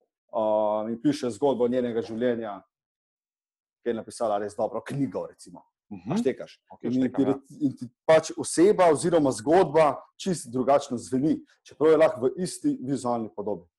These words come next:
Speaker 1: Zato
Speaker 2: Mhm.
Speaker 1: rabiš vedeti čim več o svoji osebi oziroma o tem, kar govoriš.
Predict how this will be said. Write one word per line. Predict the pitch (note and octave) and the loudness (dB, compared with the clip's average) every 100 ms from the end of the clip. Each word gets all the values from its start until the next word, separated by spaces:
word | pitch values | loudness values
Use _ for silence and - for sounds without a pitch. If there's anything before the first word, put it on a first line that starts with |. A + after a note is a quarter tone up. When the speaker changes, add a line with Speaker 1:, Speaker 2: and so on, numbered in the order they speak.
| _ _ _ - | _ _ _ -14
Speaker 1:
Zato | A2+ - | -8 -2
Speaker 2:
Mhm. | B2+ | 2
Speaker 1:
rabiš | A2+ G#2 - | 2 -2 -10
vedeti | G#2 F#2+ - _ _ _ | -10 -10 -16 _ _ _
čim | A2+ | -6
več | G#2 - - _ _ _ _ - | -6 -8 -16 _ _ _ _ -14
o | A#2+ | -12
svoji | - A#2 A2 | -6 -4 -2
osebi | F#2+ - D#3+ C3 | -4 0 0 2
oziroma | B2 A#2+ B2 A2+ | -2 -2 -4 -6
o | |
tem, | - B2+ A2 | -4 -4 -4
kar | G#2+ | -8
govoriš. | F#2+ F#2+ F#2+ - | -10 -10 -14 -18